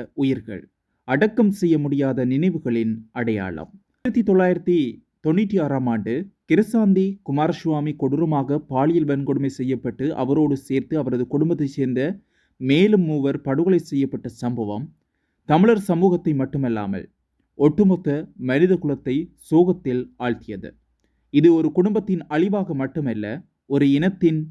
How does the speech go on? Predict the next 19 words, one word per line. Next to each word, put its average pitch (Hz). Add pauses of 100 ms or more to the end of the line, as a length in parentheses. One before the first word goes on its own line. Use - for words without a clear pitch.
(200)
நெஞ்சை 170
துளைக்கும் 143 (260)
கொடூரத்தை 143 (440)
வெளிக்கொண்டு 131
வருகிறது. 101 (920)
அந்த 185
வழக்கில் 247
குற்றவாளிகள் 202
கைது 190
செய்யப்பட்டாலும் 180
இராணுவ 175
வீரர் 160 (140)
சோமரத்ன 175
ராயபக்ச 147 (100)
அளித்த 143 (120)
அதிர்ச்சிகரமான 139
வாக்குமூலம் 120 (1500)
அறுநூறுக்கும் 233
மேற்பட்ட 208